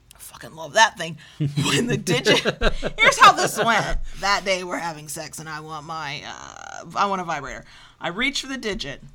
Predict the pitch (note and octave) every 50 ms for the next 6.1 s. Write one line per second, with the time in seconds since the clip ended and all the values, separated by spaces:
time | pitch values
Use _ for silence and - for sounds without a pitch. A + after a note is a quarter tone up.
0 | - - - - - G#3 G3+ G3+ - - - - D3+ - - - - - C#3+ -
1 | - - - - - - _ _ _ _ _ _ _ _ _ _ - - D#3 D#3
2 | - - - D3+ E3 - G#3 A3 A#3 A#3 - - E3 D#3 D3 D3+ D3+ D3 - -
3 | - - E3 F3+ G3+ F3+ C#3 C#3 B2 C3 D3+ D3+ E3 - - _ _ _ _ _
4 | _ - - D3 C3+ C3 C#3+ C#3+ C3+ C3+ B2+ A2 - C3 B2+ B2+ C3 C3+ B2+ C3+
5 | B2+ - B2 A#2+ B2 B2 B2 B2 A#2+ - D#3 D3+ D3 C#3 - A#2+ A2+ A#2+ C3+ C#3
6 | B2+